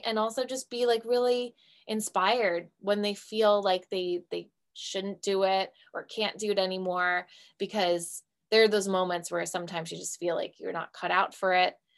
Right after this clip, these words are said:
And, um, that's just so beautiful that you're having just great, you know, just some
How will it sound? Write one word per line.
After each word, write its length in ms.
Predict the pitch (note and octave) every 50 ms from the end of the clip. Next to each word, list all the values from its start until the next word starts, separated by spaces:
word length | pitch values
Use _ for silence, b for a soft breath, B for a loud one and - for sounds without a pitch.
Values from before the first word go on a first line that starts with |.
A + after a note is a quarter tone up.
| _ _ _ _ _ -
And, 340 | F3 F3 E3+ E3+ E3+ E3+ - -
um, 480 | F3 F3 E3+ E3+ E3+ E3 E3 E3+ E3+ - _ _ _ _ _ _ _ _ _ _ _ _ _ _ F#3
that's 300 | - G3 - A3 - -
just 260 | A#3 G#3+ G#3+ - -
so 280 | - A3 F#3+ F#3 F#3 F#3
beautiful 560 | E3+ F#3 F3 F3 F3 F3 - F3 E3 F3+ F#3 E3
that 280 | F3 E3 D#3+ - -
you're 100 | F3+ F3+
having 400 | F3 - - F3+ F3 E3+ F3 E3+
just 320 | E3+ F3+ F3 - - - -
great, 460 | - F3 F3 F3+ F3+ F3 E3+ - - _ _ _ _ _ _ _ _ _ _ _ _ _ _ _ -
you 280 | - - - - A3 G#3
know, 180 | G3 F#3 F3+ F3+
just 240 | F#3 F#3+ - -
some 280 | - G#3 G3 F#3+ F#3 -